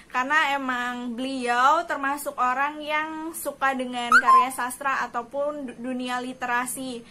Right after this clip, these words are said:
Dan beliau juga suka mengamati hal-hal yang sedang tren. Jadi aku sering mendapatkan ide-ide ataupun, eh, mendapatkan gagasan-gagasan baru dari beliau.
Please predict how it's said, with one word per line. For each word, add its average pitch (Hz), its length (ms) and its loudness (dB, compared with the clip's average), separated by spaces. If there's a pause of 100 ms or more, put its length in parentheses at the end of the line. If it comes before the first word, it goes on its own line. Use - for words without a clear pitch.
(260)
Dan 247 240 -4
beliau 262 320 0
juga 269 560 -2
suka 277 880 2
mengamati 254 640 -4
hal-hal 269 400 2
yang 269 240 -4
sedang 233 480 -6
tren. 240 480 -2
Jadi 233 160 -2
aku 311 320 -2
sering 277 320 -4
mendapatkan 254 640 -4 (560)
ide-ide 254 720 -2
ataupun, 247 560 -2 (880)
eh, 247 400 2
mendapatkan 262 560 0
gagasan-gagasan 247 960 -4
baru 240 320 -4
dari 247 720 -6 (400)
beliau. 226 800 -2